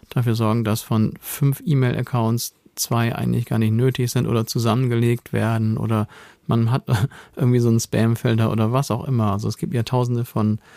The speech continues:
Ideen und vielleicht fällt ja jedem irgendwas ein, wo man seinen eigenen Job so ein ganz bisschen leichter machen kann. Also natürlich ist es in jedem Job anders, aber du hast mir letztens auch, brauche ich jetzt nicht genauer zu sagen, was du dann noch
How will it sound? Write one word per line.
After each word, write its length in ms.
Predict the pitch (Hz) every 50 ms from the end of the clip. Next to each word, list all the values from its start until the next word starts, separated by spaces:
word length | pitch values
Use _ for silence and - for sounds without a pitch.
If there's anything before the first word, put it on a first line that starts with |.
| - - - - _ _ - - - _ -
Ideen 580 | - - 123 143 135 123 131 143 151 156 160 -
und 180 | 147 135 127
vielleicht 440 | - - - - 127 127 147 165 165
fällt 240 | - - 156 - -
ja 120 | 170 143
jedem 340 | 143 139 143 143 135 135 -
irgendwas 420 | - - 127 127 117 117 - 123 -
ein, 360 | - 117 117 123 135 147 - _ _ - - - - - _ _ _ _ _ _ _ -
wo 140 | - 117 120
man 220 | 117 117 113 113
seinen 240 | 104 107 107 113 -
eigenen 260 | - 92 120 120 120
Job 180 | 113 113 113 110
so 80 | -
ein 120 | 98 107 117
ganz 260 | 135 156 202 175 -
bisschen 440 | - - 139 - - 131 123 123 120
leichter 360 | 120 123 110 110 117 - 117
machen 300 | 101 101 98 104 104 107
kann. 320 | 104 - - 98 101 117 120 - - - - - - _ -
Also 220 | - 135 107 110 107
natürlich 380 | 101 101 - - 120 110 110
ist 200 | - - - -
es 120 | 127 - -
in 160 | - 143 120
jedem 220 | 110 110 107 110
Job 220 | 104 104 98 - -
anders, 420 | - 131 147 147 151 156 - - _ _ - - - - - _ _ -
aber 380 | - - 104 104 104 98 98 - _ _ _ _ _ _ _ _ _ _ _ _ _ _ _ _ _ _ _ _ _ _ _ _ _ _ 311
du 260 | 220 180 202 165 139
hast 140 | 131 139 147
mir 100 | - 110
letztens 280 | 120 120 127 - 123 120
auch, 120 | 123 123
brauche 180 | - - 117 117
ich 40 | 113
jetzt 160 | 107 107 -
nicht 180 | 117 117 110 -
genauer 380 | - 113 110 113 117 123 131
zu 140 | 127 - -
sagen, 320 | 123 123 120 117 117 117 117
was 140 | 117 120
du 100 | - -
dann 160 | 123 123 120 120
noch 160 | 117 123